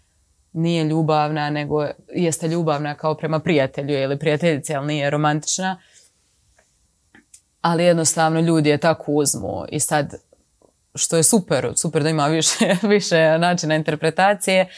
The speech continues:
ali ono, na primjer, to se može dogoditi da se uopće ne poklapa s mojim životom, a ja sam je napisala na temelju svog života, samo u potpuno drugoj perspektivi.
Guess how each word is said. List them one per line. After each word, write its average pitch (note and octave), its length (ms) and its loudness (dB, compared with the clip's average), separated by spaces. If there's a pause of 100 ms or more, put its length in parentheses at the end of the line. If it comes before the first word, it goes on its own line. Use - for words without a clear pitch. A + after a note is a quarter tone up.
(280)
ali F#3+ 180 4
ono, F3 180 4
na E3 100 2
primjer, E3 420 2 (220)
to E3+ 240 4
se D#3+ 120 2
može D#3+ 220 2
dogoditi D#3+ 300 4
da D#3 80 4
se E3+ 120 0
uopće F3 220 2
ne E3+ 100 0
poklapa E3 500 2
s - 80 0
mojim F#3 240 2
životom, G#3 440 2
a G#3 60 2
ja G#3 160 4
sam F#3 180 -2
je F3+ 60 0
napisala F#3 600 2
na E3 100 0
temelju F#3 320 2
svog G3 260 4
života, A3+ 340 2
samo A3+ 180 2
u A3 60 2
potpuno A#3+ 300 4
drugoj G#3 340 6
perspektivi. G#3+ 760 4